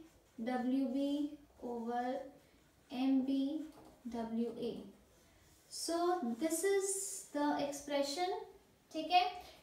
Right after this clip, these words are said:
Usually आपको क्वेश्चन में solute,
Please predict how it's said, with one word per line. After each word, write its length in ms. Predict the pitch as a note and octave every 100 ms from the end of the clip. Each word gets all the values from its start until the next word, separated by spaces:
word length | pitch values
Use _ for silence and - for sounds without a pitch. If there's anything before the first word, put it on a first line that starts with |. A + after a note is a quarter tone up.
| _ D#4
Usually 580 | F4 F4 G4 G4 G#4+ G4+
आपको 400 | F4+ F4 F4 F4+
क्वेश्चन 680 | F4+ F4 D#4 - F4 F4+ F4
में 260 | E4+ E4 E4+
solute, 500 | F4 D#4+ D#4 E4 E4